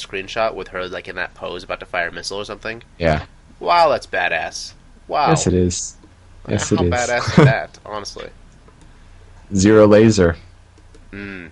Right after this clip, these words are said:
Speaker 1: that is so cool looking. It's ridiculous. The, the graphics on the Zero laser are breathtaking.
Speaker 2: It's
Speaker 1: Sure.
Speaker 2: ownage on an epic scale.
Speaker 1: And that
Speaker 2: And
Speaker 1: is the
Speaker 2: that's,
Speaker 1: truth.
Speaker 2: that's, that's just what it is.
Speaker 1: Amen.
Speaker 2: Especially, uh, final results.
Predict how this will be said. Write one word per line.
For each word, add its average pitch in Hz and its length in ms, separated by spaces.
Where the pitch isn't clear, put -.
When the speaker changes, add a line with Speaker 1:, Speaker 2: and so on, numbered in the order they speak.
Speaker 1:
that 101 220
is 90 100
so 107 580
cool 95 280
looking. 95 420
It's - 160
ridiculous. 92 460
The, 101 100
the 101 100
graphics 92 440
on 92 60
the 90 60
Zero 90 220
laser 98 340
are - 100
breathtaking. - 720
Speaker 2:
It's 98 160
Speaker 1:
Sure. 104 120
Speaker 2:
ownage 104 340
on 92 100
an 92 100
epic 85 280
scale. 65 440
Speaker 1:
And 87 200
that 85 160
Speaker 2:
And 95 60
Speaker 1:
is 98 40
the 95 60
Speaker 2:
that's, 95 160
Speaker 1:
truth. - 100
Speaker 2:
that's, - 180
that's 87 240
just - 160
what 85 100
it 82 80
is. 80 340
Speaker 1:
Amen. 85 440
Speaker 2:
Especially, 87 500
uh, 76 300
final 92 240
results. 87 640